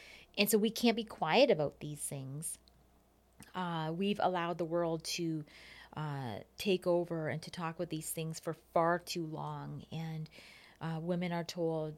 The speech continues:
that we need to just, uh, be, be powerful and to, to make the most money that we can and to be the most influential that we can. And influential means, like,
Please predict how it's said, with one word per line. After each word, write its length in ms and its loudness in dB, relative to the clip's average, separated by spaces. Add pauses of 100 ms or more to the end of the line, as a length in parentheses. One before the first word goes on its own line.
(120)
that 480 -6 (320)
we 140 2
need 240 0
to 180 0
just, 360 -4
uh, 100 4 (840)
be, 220 0 (100)
be 180 0
powerful 840 6
and 200 -2
to, 280 2
to 180 -8
make 240 -4
the 60 0
most 300 0
money 220 0
that 160 2
we 100 0
can 460 -4
and 100 -6
to 60 -16
be 80 0
the 100 0
most 240 -4
influential 680 -2
that 160 -6
we 80 -2
can. 540 -2 (400)
And 100 2
influential 560 0
means, 400 -4
like, 220 -2